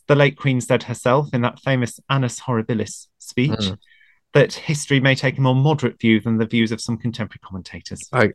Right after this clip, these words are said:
Speaker 2: I completely agree. Um, and on that note,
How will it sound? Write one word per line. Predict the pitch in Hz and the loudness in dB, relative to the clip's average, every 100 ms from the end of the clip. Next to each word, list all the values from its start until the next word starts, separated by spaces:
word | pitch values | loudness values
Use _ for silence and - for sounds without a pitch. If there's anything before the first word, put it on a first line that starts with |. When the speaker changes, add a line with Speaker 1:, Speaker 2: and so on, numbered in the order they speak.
| - | 4
Speaker 2:
I | 107 - _ - | 4 2 _ -4
completely | 101 - - 110 - 98 | -4 -2 2 2 4 0
agree. | 95 - 101 90 92 - - - _ _ _ _ _ - | 0 4 6 6 4 -10 -20 -20 _ _ _ _ _ 2
Um, | 143 139 | 4 4
and | 139 147 151 | 2 6 8
on | 165 | 8
that | 160 | 8
note, | 117 110 143 - - | 8 8 8 4 -6